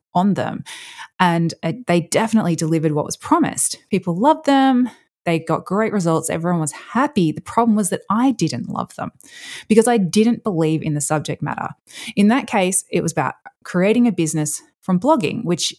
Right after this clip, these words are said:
is what I was helping people with. I knew how much of a hard slog blogging really was. And there were many better business models out there that would work even better for my clients,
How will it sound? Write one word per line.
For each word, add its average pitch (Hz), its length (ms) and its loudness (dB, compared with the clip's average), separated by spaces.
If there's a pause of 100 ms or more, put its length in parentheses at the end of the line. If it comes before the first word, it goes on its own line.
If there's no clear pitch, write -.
is 175 220 -2 (100)
what 165 140 0
I 160 80 0
was 151 140 -2
helping 180 440 -2
people 151 360 -6
with. - 380 -2 (1600)
I 196 120 4
knew 262 160 6
how 240 180 2
much 180 240 0
of 180 80 -4
a 165 40 -4
hard 160 320 -2
slog 151 400 -2
blogging 151 340 -2
really 147 240 -2
was. 233 480 0 (540)
And 196 120 2
there 220 80 4
were 226 60 6
many 247 440 6
better 226 300 4
business 214 360 0
models 180 360 2
out 202 220 0
there 196 100 4
that 175 120 0
would 180 120 2
work 175 280 0
even 185 300 -2
better 160 240 0
for 160 160 -4
my 147 140 -2
clients, 170 580 -2